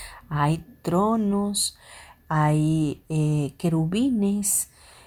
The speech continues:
eh, hay serafines, eh, todos tienen un rango y hay un desglose de cada uno de ellos. Hoy no los vamos a ver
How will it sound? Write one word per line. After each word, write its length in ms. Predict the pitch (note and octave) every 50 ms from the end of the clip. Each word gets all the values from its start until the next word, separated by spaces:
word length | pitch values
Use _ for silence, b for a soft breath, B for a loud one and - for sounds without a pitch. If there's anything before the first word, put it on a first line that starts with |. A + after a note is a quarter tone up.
| B B B
eh, 320 | - D#3+ E3 D#3+ D#3+ - -
hay 180 | - E3 D#3+ D#3+
serafines, 1080 | D#3+ - - D#3+ D3 C#3 C#3+ - - - A#3+ B3+ C#4 C4+ A#3+ G#3 G3 G3 G3 G3 - -
eh, 240 | - - G3 F#3+ F#3
todos 440 | F#3+ - - D4 F4 E4+ D4+ - -
tienen 380 | - - C4 B3+ C4 B3 A3+ A3+
un 220 | A#3 A#3 A3+ G#3
rango 540 | F#3+ F#3 F3+ E3 E3 E3 E3+ F3 E3+ F3 F3
y 100 | F3 D#3+
hay 140 | D#3 E3 F3+
un 240 | F#3 F#3+ F#3 F3
desglose 920 | D#3+ D3+ C#3+ C#3+ - - D#3+ D#3 D#3 D#3+ D#3 D#3 D#3+ E3 F3+ F3 - E3
de 140 | D#3 D3 C#3+
cada 260 | - - C3+ C3+ C#3
uno 240 | C#3 C#3+ D3 D3+ D3+
de 140 | D#3+ F3 G3+
ellos. 300 | A3+ A3 G3+ G3 - -
Hoy 180 | - A#3 C#4 D#4
no 160 | D#4+ D#4 D4
los 140 | C#4+ C4 B3
vamos 280 | A#3+ A3+ A#3 A#3+ - -
a 60 | D#3
ver 260 | D#3+ D#3 D#3+ E3 -